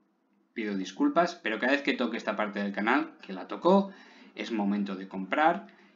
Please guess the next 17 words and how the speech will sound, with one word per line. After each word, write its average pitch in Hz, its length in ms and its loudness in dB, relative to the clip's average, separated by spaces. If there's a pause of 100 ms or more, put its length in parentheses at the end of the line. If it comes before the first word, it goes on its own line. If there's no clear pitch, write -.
Y 113 100 2
en 123 60 6
el 127 100 2
momento 147 440 6
en 135 100 6
que 127 140 2
supere 113 340 -2
un 117 100 0
euro 107 220 -2
cincuenta, 180 920 2
es 123 120 -6
momento 123 340 2
de 117 100 0
poner 110 200 -4
un 107 140 -2
stop 98 300 -6
loss, - 340 -18